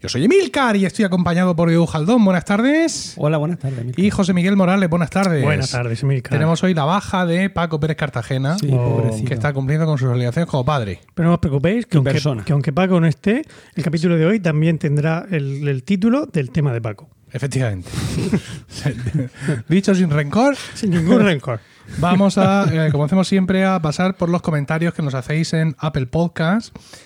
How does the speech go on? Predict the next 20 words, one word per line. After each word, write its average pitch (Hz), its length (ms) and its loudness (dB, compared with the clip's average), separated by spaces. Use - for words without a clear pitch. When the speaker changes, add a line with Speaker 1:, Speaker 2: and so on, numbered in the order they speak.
Speaker 1:
los 123 360 0
que - 100 -6
hemos 143 140 -2
recibido 160 420 0
desde 170 440 0
el 147 100 2
último, 175 520 0
eh, 117 320 0
capítulo, 139 460 -2
desde 104 160 -4
nuestro 107 180 -6
capítulo 131 520 -2
del 135 320 -2
mes 123 160 -4
pasado. 92 440 -8
Y 202 260 2
dice 170 460 -4
así: 117 480 -8
"Murcia 220 640 2
Power, 123 480 -2